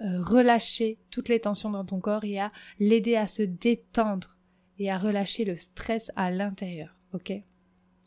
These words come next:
Le massage, je pense que c'est vraiment un passage obligé pour réussir à détendre ton corps, pour lui montrer que c'est possible, qu'il est en sécurité. Et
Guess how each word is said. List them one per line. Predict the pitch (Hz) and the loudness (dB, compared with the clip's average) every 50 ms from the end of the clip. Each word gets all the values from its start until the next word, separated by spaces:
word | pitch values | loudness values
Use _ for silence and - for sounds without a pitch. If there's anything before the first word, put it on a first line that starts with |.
| _ - - | _ -8 -2
Le | - 208 208 | 2 2 4
massage, | 196 196 190 190 - - 208 202 196 - - - - - - - _ - | 4 4 4 2 2 4 4 4 2 0 -6 -20 -20 -20 -20 -20 _ -6
je | - 202 214 | 0 2 2
pense | 196 - _ - 226 214 208 208 - - | 2 0 _ 2 2 2 2 0 -4 -4
que | - 208 190 | -6 -6 -6
c'est | 190 - - 202 185 | -4 -4 -4 -4 -4
vraiment | 180 180 190 190 196 208 - - | -2 -2 -2 -2 -2 -4 -4 0
un | - 220 220 214 | 2 2 2 4
passage | - 214 196 - - 208 202 196 - - - | 2 0 0 0 0 0 0 -2 -2 -4 -2
obligé | - 226 190 185 202 202 202 190 180 180 180 180 - _ _ _ _ _ _ _ _ _ _ _ _ _ _ _ _ _ _ _ _ _ - - - | 2 2 2 2 2 0 0 0 -2 -2 -4 -4 -6 _ _ _ _ _ _ _ _ _ _ _ _ _ _ _ _ _ _ _ _ _ -16 -8 -4
pour | - 208 190 | -2 0 2
réussir | 226 233 220 220 202 - - - 214 208 196 196 - - | 4 4 4 4 2 0 -4 -6 -4 -2 -2 -4 -4 -4
à | 196 190 190 | -4 -4 -2
détendre | 180 214 208 202 - 208 190 190 185 | 2 2 0 2 0 -2 -4 -4 -6
ton | - 190 185 | -6 -6 -4
corps, | 185 - 180 175 - - | -2 -2 -4 -4 -6 -6
pour | - - 214 208 | -2 2 2 4
lui | 202 | 4
montrer | 196 196 202 202 208 202 - - 214 202 196 | 4 4 2 2 2 0 0 -2 -2 -2 0
que | - 208 | -2 -2
c'est | 185 - 208 | -2 -2 -2
possible, | 190 - 202 196 - 214 196 | -2 0 -2 -2 -2 -4 -6
qu'il | - - 190 185 | -6 -6 -4 -4
est | 185 - - | -4 -4 -4
en | 185 175 | -4 -4
sécurité. | - - 208 196 - - 202 196 190 185 - - 196 196 - - - - - - - - | -4 -4 -4 -4 -4 -4 -6 -6 -6 -6 -4 -4 -4 -4 -6 -10 -20 -18 -18 -20 -8 0
Et | - 208 214 202 - - | 4 4 4 4 4 -2